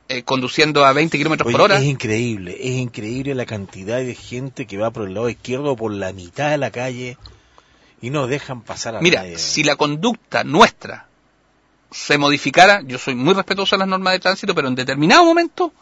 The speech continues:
Speaker 1: a uno le ocurre el momento. Mira, un dato no menor, yo sé que está el tiempo. Un día casi atropellé a dos reporteros porque viré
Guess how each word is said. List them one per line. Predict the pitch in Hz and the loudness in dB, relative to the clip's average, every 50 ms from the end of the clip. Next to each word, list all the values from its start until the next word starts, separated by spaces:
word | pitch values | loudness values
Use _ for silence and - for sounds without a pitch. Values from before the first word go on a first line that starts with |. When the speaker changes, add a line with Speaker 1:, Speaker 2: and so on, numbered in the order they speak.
| _ _ | _ _
Speaker 1:
a | - 185 | 0 2
uno | 185 180 180 | 2 2 4
le | 170 160 | 2 2
ocurre | 156 185 185 185 180 | 4 4 4 4 4
el | 165 | 4
momento. | 165 165 180 175 143 117 - 120 123 | 4 4 4 2 2 0 -4 -6 -6
Mira, | 131 - _ - - - - - - | -8 -8 _ -14 -20 -20 -20 -14 -8
un | 170 156 156 | -6 0 4
dato | 180 190 190 185 | 4 4 4 4
no | 190 214 | 2 4
menor, | 220 226 220 190 156 - | 4 4 2 2 0 -2
yo | 156 165 | -4 -2
sé | - 196 | -2 -2
que | 196 | -4
está | - - 202 196 _ - - | -2 -4 -6 -6 _ -10 -8
el | 180 170 | -8 -2
tiempo. | - 190 135 120 - 113 - - - - - - | 0 0 0 0 -4 -16 -18 -18 -20 -20 -10 -4
Un | - 160 | -2 2
día | 170 196 202 | 2 2 2
casi | 208 190 - | 2 0 -2
atropellé | 185 - 175 165 170 185 220 247 | -2 -2 -2 -2 -2 0 0 0
a | 214 202 | 0 0
dos | 233 240 | -2 -2
reporteros | 277 277 277 233 - - 285 285 320 302 _ - - - _ _ | -2 -4 -6 -6 -6 -6 -4 -4 -4 -8 _ -18 -20 -20 _ _
porque | - 147 147 - - 160 | -6 -6 -4 -2 -2 -2
viré | 156 160 165 196 247 311 - | 0 2 4 4 2 2 0